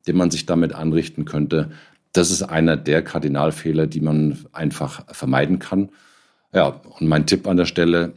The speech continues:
vermeide diesen Fehler. Wenn du eine Immobilie kaufst, nimm immer einen, nicht nur einen Gutachter mit dazu, sondern natürlich auch einen Brandschutzplaner, der dich beraten kann, wo die Chancen und die Risiken bei der Immobilie liegen, die du kaufen möchtest.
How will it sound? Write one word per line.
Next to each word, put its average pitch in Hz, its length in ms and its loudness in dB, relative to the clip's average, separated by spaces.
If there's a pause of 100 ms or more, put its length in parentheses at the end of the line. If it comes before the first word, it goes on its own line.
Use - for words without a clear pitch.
(140)
vermeide 71 420 -2
diesen 87 240 0
Fehler. 92 560 2
Wenn 78 180 -4
du 82 100 -4
eine 76 200 -4
Immobilie 76 440 -2
kaufst, - 600 -4
nimm 85 280 4
immer 80 460 0
einen, 73 420 -2
nicht 92 260 0
nur 80 140 -2
einen 71 320 0
Gutachter 101 480 -2
mit 95 320 4
dazu, 98 480 0 (420)
sondern 80 460 0
natürlich 71 540 -4
auch 62 240 -12
einen 67 400 -4
Brandschutzplaner, 80 880 -2 (320)
der 80 80 -2
dich - 160 -6
beraten 76 420 -2
kann, 76 380 -2 (280)
wo 78 120 0
die 73 80 2
Chancen 110 560 2
und 78 380 -6
die 76 60 -8
Risiken 80 680 0
bei 73 160 0
der 69 400 -2
Immobilie 82 500 2
liegen, 78 380 2
die 76 100 -6
du 69 100 -6
kaufen - 360 -10
möchtest. - 480 -18